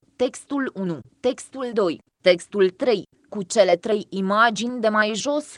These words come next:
A, B, C. Motivează-ți alegerile. A. Munții Igniș. Baia Mare. Lacul Firiza.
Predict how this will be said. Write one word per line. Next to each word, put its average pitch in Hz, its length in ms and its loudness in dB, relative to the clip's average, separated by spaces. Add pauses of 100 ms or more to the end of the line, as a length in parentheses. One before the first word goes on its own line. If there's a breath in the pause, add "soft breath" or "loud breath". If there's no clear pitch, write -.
(200)
A, 190 160 6 (220)
B, 170 60 -4 (340)
C. - 240 -4 (560)
Motivează-ți 226 1000 2
alegerile. 226 840 2 (440)
A. 190 100 8 (560)
Munții 220 580 -4
Igniș. 208 480 -4 (640)
Baia 262 380 4
Mare. 214 360 6 (640)
Lacul 190 360 4
Firiza. 226 500 -4